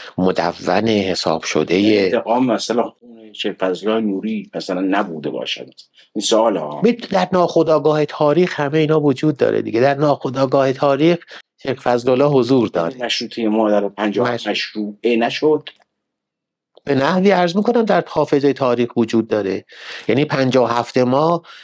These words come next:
Speaker 1: باز نمی‌تونیم بگیم این همان، نمی‌تونیم بگیم سال پنجاه و هفت همون مشروعهٔ شیخ فضلالله بود، چون که به قول فلاسفه می‌گن ما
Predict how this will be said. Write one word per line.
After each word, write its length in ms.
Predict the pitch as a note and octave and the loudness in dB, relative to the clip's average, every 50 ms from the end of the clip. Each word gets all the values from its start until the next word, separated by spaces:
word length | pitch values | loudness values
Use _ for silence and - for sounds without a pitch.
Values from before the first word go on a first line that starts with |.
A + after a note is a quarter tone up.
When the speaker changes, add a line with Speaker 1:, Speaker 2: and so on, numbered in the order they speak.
| - _ _ - _ _ _ _ _ _ _ _ _ _ _ _ - | -20 _ _ -20 _ _ _ _ _ _ _ _ _ _ _ _ -4
Speaker 1:
باز 300 | - - F#3 F#3 - - _ - - - | 0 2 2 0 0 -4 _ -16 -8 -2
نمی‌تونیم 480 | F3+ F#3+ G3+ F3 - - C3+ B2 A#2+ A#2+ | 0 2 2 2 2 2 0 0 0 0
بگیم 320 | A#2+ A2+ A#2 B2 A#2+ A#2 - _ _ _ _ | 0 0 0 0 -2 -2 -4 _ _ _ _
این 360 | - C3+ B2+ B2+ B2 A#2+ A2 - - - | -4 0 0 2 2 2 0 -2 -4 -8
همان، 800 | - - - A#2 A#2+ A2+ G#2+ G#2+ A2 G#2 F#2+ E2+ D#2+ C#2 C2+ - - _ _ _ _ _ | -12 -8 -6 -4 -2 -2 0 2 2 2 2 0 -2 -4 -10 -16 -20 _ _ _ _ _
نمی‌تونیم 400 | - C#3 C3+ - - G#2 G2+ F#2+ | -2 0 0 0 0 0 0 0
بگیم 220 | F#2 F#2 F#2+ G2 F#2 | -2 -2 -2 -2 -2
سال 240 | - - F#2+ F#2 F2+ | -2 0 0 0 0
پنجاه 420 | - F#2+ F#2 F#2+ F#2 F2+ G2+ F#2+ | 0 0 -2 -2 0 0 0 0
و 40 | F2 | 0
هفت 260 | - G#2 G#2 G2+ - | 0 -2 -4 -4 -2
همون 240 | - A2 A2 A2 G#2+ | -2 0 0 2 2
مشروعهٔ 640 | G2+ F2+ F2 - - - F2 E2+ F#2 G2 A2 A2+ | 0 0 -2 -2 -2 -2 0 2 2 4 4 2
شیخ 360 | G#2+ - - F#2 F2 - - | 2 0 0 -2 -2 -2 -4
فضلالله 640 | - - F2 F2 E2+ F#2+ F#2+ F2+ E2+ F2 G2 G2 G2 F2 - | -6 -6 -6 -4 -2 -2 0 0 2 2 2 2 2 0 -4
بود، 140 | - - - _ _ _ _ _ _ _ _ _ - | -12 -20 -20 _ _ _ _ _ _ _ _ _ -4
چون 120 | - F#2 | -4 -4
که 120 | F2+ - A2+ | -2 -2 -4
به 120 | A2 G2+ | -2 -2
قول 200 | F#2+ G2 F#2+ F#2 | 0 0 2 0
فلاسفه 600 | F2+ - F2+ E2+ E2+ F2 E2 - F2+ F2 - A2 | 0 0 0 0 0 0 0 0 -2 -2 0 0
می‌گن 240 | G#2+ G#2 F#2+ G2+ G2+ | -2 0 0 0 0
ما 320 | G2+ G#2 G#2+ A2 A2+ A2 | 2 2 2 2 2 0